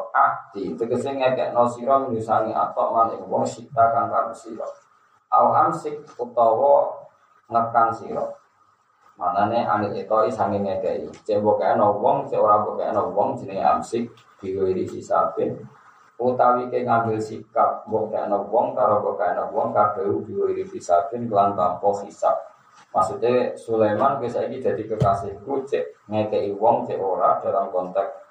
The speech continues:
tertentu, kabeh iku diwiri hisabin, ora ana hisab. Ela hisab berarti sira ana hisab mujud alika ing atase sira, bidzalika ing dalem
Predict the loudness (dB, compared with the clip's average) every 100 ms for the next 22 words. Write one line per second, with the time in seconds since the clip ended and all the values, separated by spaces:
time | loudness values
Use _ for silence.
0 | _ -4 -2 -2 -4 -4 -4 2 4 2
1 | 0 -4 -4 -6 -2 0 0 -2 -4 0
2 | 0 0 -4 -4 -6 -16 -20 -20 -20 _
3 | 0 4 4 4 0 -4 -6 -8 -10 -10
4 | -12 -18 _ _ _ _ 2 4 4 2
5 | -2 -2 0 -2 -4 -6 -2 0 2 0
6 | -4 -2 -2 -2 -4 -2 0 0 0 -4
7 | -2 0 -2 -4 -8 -6 0 2 0 -2
8 | -2 -2 0 2 4 2 -2 -2 0 0
9 | -2